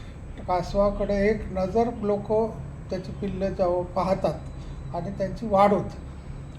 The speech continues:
म्हणून ते प्रतीक आहे. किंवा कासवासारखं एकाग्र नजरेने देवाकडं पहा, सगळं चित्त त्याच्या देवाच्या चरणी तुम्ही व्हा आणि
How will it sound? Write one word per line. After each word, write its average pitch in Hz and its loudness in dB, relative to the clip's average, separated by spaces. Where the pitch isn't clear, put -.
म्हणून 202 0
ते 269 -6
प्रतीक 254 2
आहे. 143 2
किंवा 220 -2
कासवासारखं 214 2
एकाग्र 226 4
नजरेने 190 0
देवाकडं 175 0
पहा, 165 0
सगळं 196 0
चित्त - -6
त्याच्या 196 0
देवाच्या 180 0
चरणी 165 -4
तुम्ही 170 -8
व्हा 170 4
आणि 175 0